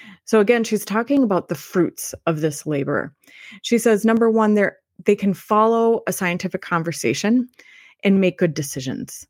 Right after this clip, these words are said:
So when, you know, covid is the perfect example of this. Where are we able to follow a conversation,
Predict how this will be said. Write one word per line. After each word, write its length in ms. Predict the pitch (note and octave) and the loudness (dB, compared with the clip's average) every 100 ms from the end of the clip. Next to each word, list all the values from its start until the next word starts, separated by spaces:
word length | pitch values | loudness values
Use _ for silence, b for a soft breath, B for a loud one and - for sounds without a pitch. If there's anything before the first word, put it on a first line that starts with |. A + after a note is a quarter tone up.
| _ b b F#3+ F3 - | _ b b -20 -20 -8
So 280 | - G#3 F#3+ F#3 | 2 4 6 4
when, 380 | - F#3+ F#3 F#3+ F2+ - - | 2 2 2 0 -6 -10 -8
you 140 | - G3+ | 0 2
know, 120 | A#3 | 0
covid 380 | - A#3 B3 G3 | 0 0 2 2
is 140 | E3+ | 2
the 80 | E3+ | -2
perfect 400 | - F3+ F3+ E3 | -2 -2 -2 -4
example 640 | D3 - E3+ F#3+ - - - | -6 -2 -2 -2 -4 -8 -8
of 140 | C#3+ | -8
this. 440 | - - - - - B B B B B B _ _ _ - | -6 -6 -8 -16 -18 B B B B B B _ _ _ -8
Where 560 | F3+ F#3+ G3+ A#3 B3 - | 0 4 4 4 2 2
are 220 | G#3 G3+ | 2 2
we 400 | F3+ F3 E3+ - | 2 4 4 4
able 320 | F3 F3 F3+ F3+ | 2 4 4 0
to 200 | - E3+ | 0 -2
follow 460 | - C#3+ D3 E3+ | -2 -2 0 2
a 80 | F#3 | 0
conversation, 1000 | - F#3+ G3 G3+ - G#3 G3 A3+ A3+ A3+ | 0 -2 0 -2 0 0 0 0 0 0